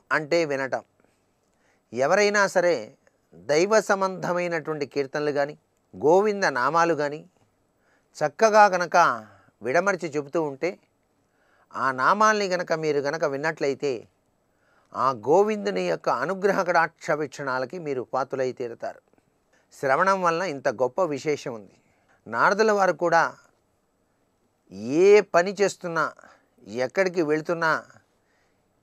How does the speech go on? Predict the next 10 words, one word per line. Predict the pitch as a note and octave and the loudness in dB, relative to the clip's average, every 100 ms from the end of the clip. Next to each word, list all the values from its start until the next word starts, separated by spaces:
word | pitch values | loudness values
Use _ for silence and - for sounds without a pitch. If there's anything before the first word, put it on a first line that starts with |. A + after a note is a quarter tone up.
| _ | _
ఎవరు | F#2 A#2+ D#3 G3+ | -8 -2 2 2
ఏం | F3 C3+ F3 F#3 | 0 -2 0 0
మాట్లాడినా | F3 - D#3+ D#3 D#3 B2 - B2 | 0 0 0 0 -2 -2 -6 -2
నారాయణ, | C#3+ D#3+ D#3 | 0 2 0
నారాయణ | C#3 C#3 C#3+ C#3 | 0 0 2 0
అనేవాడు. | C3+ C3 A#2 A#2 C3+ _ _ _ _ _ _ _ _ _ | -2 -4 -6 -10 -14 _ _ _ _ _ _ _ _ _
ఆ | A#2+ C#3 | 0 0
నారాయణ | C#3+ B2 D#3 F#3 G#3 G#3+ G#3+ | 0 2 4 6 6 2 0
అనే | G3+ G3 F3+ | 2 2 0
పదం | F3 D#3+ F#3+ | 0 0 -2